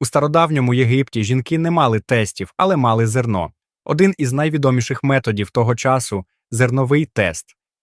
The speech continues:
Жінка збирала сечу протягом кількох днів і поливала нею ячмінь та пшеницю. Якщо одне з зерен проростало, вважалося, що вона вагітна. Якщо першим прокльовувався ячмінь, буде хлопчик, якщо пшениця — дівчинка.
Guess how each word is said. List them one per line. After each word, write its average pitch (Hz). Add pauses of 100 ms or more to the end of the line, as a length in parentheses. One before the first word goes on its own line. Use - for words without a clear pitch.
(120)
Жінка 151
збирала 127
сечу 135
протягом 120
кількох 120
днів 135
і 165
поливала 123
нею 113
ячмінь 135
та 165
пшеницю. 98 (400)
Якщо 147
одне 139
з 113
зерен 127
проростало, 127
вважалося, 117
що 113
вона 120
вагітна. 135 (100)
Якщо 139
першим 123
прокльовувався 113
ячмінь, 120 (120)
буде 131
хлопчик, 135 (140)
якщо 139
пшениця — 127
дівчинка. 98